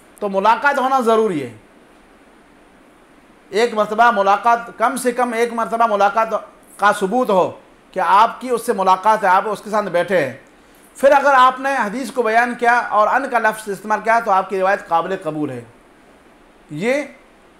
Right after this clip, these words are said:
शर्त है, तीसरी शर्त जो इमाम बुखारी और अली मदीनी और दूसरे मुहक्किकीन उलमा का मज़हब है। चौथी शर्त है, यानी हदीस मुअन्नना कबूल करने के बारे में कि मुत्तसिल है, इमाम मुस्लिम के नज़दीक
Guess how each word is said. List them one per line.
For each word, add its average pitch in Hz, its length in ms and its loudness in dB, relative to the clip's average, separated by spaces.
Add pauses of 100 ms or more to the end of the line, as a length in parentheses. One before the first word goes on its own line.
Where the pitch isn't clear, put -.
(1000)
शर्त 240 340 2
है, 247 120 2
तीसरी 240 380 -6
शर्त 247 200 0
जो 220 120 -4
इमाम 220 200 -2
बुखारी 220 440 2
और 185 280 0
अली 196 340 0
मदीनी 214 380 -4
और 208 120 -2
दूसरे 185 380 -4
मुहक्किकीन 190 500 -8
उलमा 180 240 0
का 226 180 -2
मज़हब 139 260 -6
है। 110 140 -16 (1400)
चौथी 240 360 2
शर्त 285 240 0
है, 254 300 0 (1500)
यानी 175 160 -2
हदीस 180 340 -6 (1080)
मुअन्नना 220 520 0
कबूल 220 360 -2
करने 220 260 -4
के 214 100 -2
बारे 214 200 2
में 220 80 -6
कि 220 100 -6
मुत्तसिल 208 440 -4
है, 226 400 0
इमाम 226 220 0
मुस्लिम 233 340 -4
के 214 60 -6
नज़दीक 143 360 -6